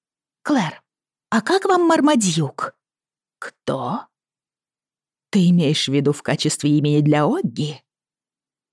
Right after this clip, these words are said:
Я попыталась придать лицу нейтральное выражение, но не успела. Рэйчел рассмеялась.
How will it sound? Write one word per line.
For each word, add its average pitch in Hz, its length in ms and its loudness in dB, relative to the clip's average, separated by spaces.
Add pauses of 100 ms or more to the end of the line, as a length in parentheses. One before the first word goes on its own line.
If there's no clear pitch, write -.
(160)
Я 214 200 0
попыталась 160 500 0
придать 147 300 0
лицу 147 240 0
нейтральное 143 580 0
выражение, 127 720 -4 (300)
но 285 120 0
не 165 120 4
успела. 123 560 -8 (420)
Рэйчел 170 440 0
рассмеялась. 127 880 -4